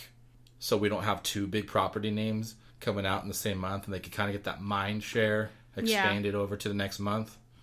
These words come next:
Speaker 2: Probably.
Speaker 1: I kinda feel like maybe this also could tie into Black Widow.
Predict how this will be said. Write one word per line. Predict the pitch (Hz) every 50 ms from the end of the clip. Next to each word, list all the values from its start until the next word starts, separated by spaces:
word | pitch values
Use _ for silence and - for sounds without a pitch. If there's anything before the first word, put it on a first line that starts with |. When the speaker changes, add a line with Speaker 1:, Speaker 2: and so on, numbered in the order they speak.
| - - -
Speaker 2:
Probably. | 262 226 190 185 170 175 175 170 175 - - - - - -
Speaker 1:
I | - -
kinda | - - - 151 147 139 -
feel | - 135
like | 127 120 104
maybe | 104 101 101 101 107 110 110 117
this | 113 113 110 -
also | - - 98 95 - - 113
could | - 113 110
tie | - - 110 110 110
into | 113 110 -
Black | 104 98 104 104 110 113 - -
Widow. | 127 131 147 151 131 101 - - -